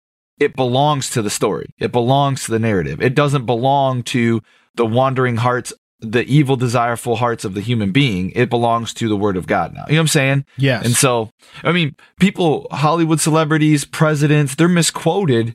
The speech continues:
Speaker 1: because their punchlines are taking, taken into the media, even without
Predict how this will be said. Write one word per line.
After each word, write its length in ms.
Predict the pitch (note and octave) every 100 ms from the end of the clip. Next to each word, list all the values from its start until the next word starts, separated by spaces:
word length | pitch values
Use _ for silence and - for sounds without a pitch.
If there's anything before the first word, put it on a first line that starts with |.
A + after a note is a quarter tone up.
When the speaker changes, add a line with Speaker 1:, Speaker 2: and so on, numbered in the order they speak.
| -
Speaker 1:
because 640 | C#3+ C#3 C3+ A#2+ A2+ - _ _ _ -
their 140 | B2+
punchlines 720 | - E3 F3 - C3+ A#2 A#2 A#2
are 80 | A2
taking, 640 | C3 A#2+ A#2 A2 G#2+ - _ _ -
taken 320 | D#3+ C#3 C3
into 200 | A#2 B2
the 80 | A2+
media, 400 | A#2 A2+ A#2 A2+ - -
even 280 | D#3 D3+ C3+
without 440 | B2+ C3 A#2+ A#2